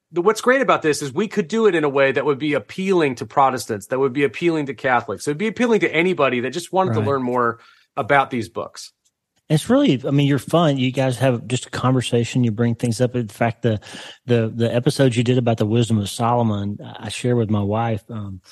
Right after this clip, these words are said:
Speaker 2: you, there's a reference to the Blair Witch Project in there. Like, the, the, you guys are
Speaker 1: <laughs>
Speaker 2: kinda tie it to cultural things and how, you know,
Speaker 1: Yeah.
Speaker 2: what would this look like if it was written in two thousand twenty-two? And,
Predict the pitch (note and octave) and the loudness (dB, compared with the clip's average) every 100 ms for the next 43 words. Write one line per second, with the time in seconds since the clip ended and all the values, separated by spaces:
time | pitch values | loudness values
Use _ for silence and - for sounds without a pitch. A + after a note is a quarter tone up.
0 | - - - - B2 B2+ B2 A#2 A2+ B2+ | -20 -20 -16 -4 -2 2 2 4 4 4
1 | - A#2+ - A#2 G2 A#2+ B2 A2+ A#2 - | 2 0 0 0 2 2 2 2 -2 -4
2 | - G#2+ G2 G2 - G2 G2 G2 G2+ - | -4 -4 -2 -8 -6 -6 -4 -6 -8 -6
3 | A2+ A2 G#2+ B2 A#2 A2 A#2 - B2+ A#2+ | -6 -4 -2 2 2 0 -4 0 2 2
4 | - B2+ B2 A2+ A#2 - A2+ - B2 G#2 | 0 0 0 0 -4 -2 -2 0 0 2
5 | A#2+ A#2 G#2+ G2+ A#2+ - A#2 A2 B2+ A#2 | 2 2 0 0 -2 0 0 0 2 2
6 | C3+ C3+ C3 - B2+ B2+ G#2 A2 A#2 G#2 | 2 2 0 0 0 2 2 0 0 -2
7 | A#2 A2 A2 - A2 G#2 G#2 G#2 - G#2+ | 0 0 0 0 -4 -4 -4 -6 -2 -2
8 | G2+ A#2 A2 G#2 | -2 -2 0 -2